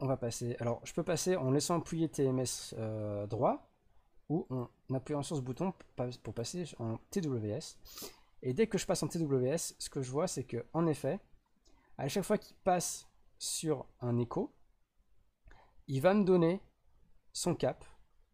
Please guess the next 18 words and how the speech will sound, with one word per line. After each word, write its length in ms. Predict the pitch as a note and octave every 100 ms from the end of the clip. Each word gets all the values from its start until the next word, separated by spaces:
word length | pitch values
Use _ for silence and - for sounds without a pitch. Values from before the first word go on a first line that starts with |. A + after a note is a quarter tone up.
| - - -
il 100 | B2
va 120 | F3+
connaître 440 | - E3 D#3+ -
plein 160 | - F3
d'informations 560 | D3 D3 C#3 D#3 E3 -
sur, 260 | - B2 A#2+
euh, 80 |
sur 140 | A#2 A#2
cette 80 | -
informa-, 260 | - A#2
sur, 280 | A2+ A2+ A2
sur, 220 | - A2+
sur, 280 | - B2 A2+
sur 180 | - C3
chacun 240 | D#3 E3+
de 60 | D#3+
ces 200 | C3+ A#2
échos. 280 | A2+ D3